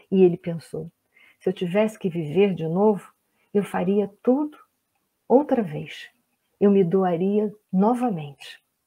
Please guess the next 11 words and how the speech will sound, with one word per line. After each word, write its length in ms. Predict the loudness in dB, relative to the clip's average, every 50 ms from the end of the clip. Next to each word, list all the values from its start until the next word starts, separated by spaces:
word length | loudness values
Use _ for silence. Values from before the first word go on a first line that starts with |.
| _ _ _ _ _ _ _ -20 -20 -20 -20 _ -4
Mas 200 | -2 0 0 0
um 100 | 0 0
tremor 540 | 0 2 2 4 6 8 8 8 6 6 0
ocorre 640 | -6 -8 -12 _ -8 -4 0 0 0 0 -2 -6 -8
de 120 | -8 -10 -10
terra 440 | _ -6 -6 -6 -6 -8 -10 -12
naquela 360 | -12 -12 -12 -12 -12 -12 -12 -10
região. 440 | -12 -12 -12 -14 -14 -16 -16 -18 -20 _ _ _ _ _ _ _ _ _ _ _ -4
Dessa 280 | -4 -2 0 0 0
vez, 340 | 0 0 0 0 0 0 -2
uma 240 | -4 -8 -8 -8